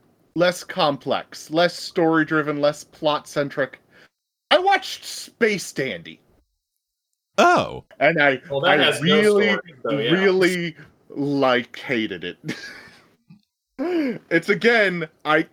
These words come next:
Speaker 1: really don't like our main character, but I love the, I love the world around them.
Speaker 3: Well, let
Speaker 1: And I
Speaker 3: me
Speaker 1: don't like
Speaker 3: ask
Speaker 1: space.
Speaker 3: Sorry, I didn't mean to interrupt, Cave. Just for your
Speaker 1: No, go
Speaker 3: sake,
Speaker 1: ahead.
Speaker 3: do you know who created that?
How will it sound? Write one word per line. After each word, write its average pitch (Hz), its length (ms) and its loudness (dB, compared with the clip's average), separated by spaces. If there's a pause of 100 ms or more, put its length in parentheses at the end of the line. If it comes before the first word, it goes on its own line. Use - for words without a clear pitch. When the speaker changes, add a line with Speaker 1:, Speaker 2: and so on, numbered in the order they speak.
(480)
Speaker 1:
really 453 280 4
don't 262 220 4
like 202 200 4
our 185 120 4
main 156 280 0
character, 110 680 -2 (680)
but 208 160 6
I 196 140 6
love 277 720 4
the, 196 140 2 (200)
I 196 80 4
love 214 220 4
the 214 80 4
world 180 260 2
around 107 400 -2
them. 90 280 -10 (320)
Speaker 3:
Well, 190 220 2
let 226 120 2
Speaker 1:
And - 20 4
I - 20 4
Speaker 3:
me 294 40 4
Speaker 1:
don't 320 180 2
like 254 120 2
Speaker 3:
ask - 140 -10
Speaker 1:
space. - 480 -2 (1200)
Speaker 3:
Sorry, 135 260 0
I 131 40 2
didn't 156 180 0
mean 151 100 -2
to 143 60 -2
interrupt, 127 380 -4
Cave. 110 260 0
Just - 240 -8
for 147 80 -4
your 123 200 -2
Speaker 1:
No, - 40 2
go - 60 -2
Speaker 3:
sake, 110 300 0
Speaker 1:
ahead. - 100 -12 (340)
Speaker 3:
do 139 100 -12
you 156 160 -6
know 165 360 0
who 156 260 -6
created 135 640 -2
that? 143 300 -4